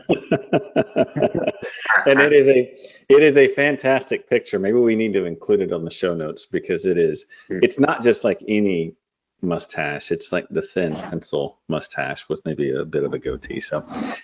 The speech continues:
Speaker 1: anyway,
Speaker 2: So
Speaker 1: maybe we'll
Speaker 2: I'm
Speaker 1: include that
Speaker 2: I'm
Speaker 1: in
Speaker 2: thinking that you, I'm thinking that you drew it on there, but
Speaker 1: No, no,
Speaker 2: but who
Speaker 1: I'm,
Speaker 2: knows?
Speaker 1: who
Speaker 2: I
Speaker 1: knows?
Speaker 2: wasn't
Speaker 1: Who
Speaker 2: there.
Speaker 1: knows? Who knows?
Speaker 2: Gotcha.
Speaker 1: Um, so
Speaker 2: Anyway.
Speaker 1: Dan, I was gonna say, so this is gonna be, uh,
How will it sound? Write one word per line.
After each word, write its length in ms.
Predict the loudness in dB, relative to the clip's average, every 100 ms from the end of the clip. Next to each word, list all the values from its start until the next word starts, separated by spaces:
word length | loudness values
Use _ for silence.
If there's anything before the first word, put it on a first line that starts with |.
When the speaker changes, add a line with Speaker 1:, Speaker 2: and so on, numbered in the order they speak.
| 0
Speaker 1:
anyway, 380 | 4 6 6 2
Speaker 2:
So 60 |
Speaker 1:
maybe 120 | 6 6
we'll 140 | 8
Speaker 2:
I'm 60 | 4
Speaker 1:
include 320 | 2 2 4
that 100 | 4
Speaker 2:
I'm 100 | 4
Speaker 1:
in 60 |
Speaker 2:
thinking 340 | 4 2 4 4
that 140 | 6
you, 340 | 8 8 6 4
I'm 160 | 2
thinking 300 | 2 2 4
that 120 | 4 4
you 260 | 4 4
drew 400 | 2 2 4 4
it 80 | 4
on 220 | 0 -2
there, 200 | -2 -4
but 220 | -4 -4
Speaker 1:
No, 760 | 2 4 8 8 8 8 6 2
no, 220 | 2 2
Speaker 2:
but 160 | 4 2
who 80 |
Speaker 1:
I'm, 80 | 2
Speaker 2:
knows? 380 | 0 -2 -4 0
Speaker 1:
who 60 | 4
Speaker 2:
I 20 |
Speaker 1:
knows? 180 | 4 2
Speaker 2:
wasn't 140 | 0
Speaker 1:
Who 160 | 0 2
Speaker 2:
there. 120 | 0
Speaker 1:
knows? 80 | -4 _ _ _ _
Who 100 | 0
knows? 340 | 2 2 -2 -8
Speaker 2:
Gotcha. 340 | -16 -12 -14 -14 _ _ _ _ -18 0
Speaker 1:
Um, 400 | 4 4 2 -4
so 320 | 4 6 8
Speaker 2:
Anyway. 220 | 6 4
Speaker 1:
Dan, 320 | 4 2 0 -8 -20 _ 0
I 80 | 2
was 140 | 4
gonna 120 | 2
say, 220 | 2 2
so 160 | 2 2
this 240 | 0 2
is 160 | 2 0
gonna 240 | 0 -2
be, 500 | 0 2 2 2 -2 -6
uh, 360 | -2 0 0